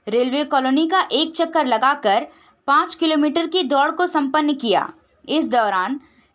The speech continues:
डीआरएम विजय साहू ने कहा कि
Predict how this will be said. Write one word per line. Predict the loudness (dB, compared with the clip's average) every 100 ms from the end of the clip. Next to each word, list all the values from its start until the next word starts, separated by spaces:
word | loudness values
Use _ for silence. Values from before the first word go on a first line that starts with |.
| -4
डीआरएम | 0 2 2 0 0 -2 -6 _ _ _ _ _ _ -4
विजय | -2 0 0
साहू | 0 0 2 2
ने | 2 2
कहा | 0 2 0
कि | 0 -2 -2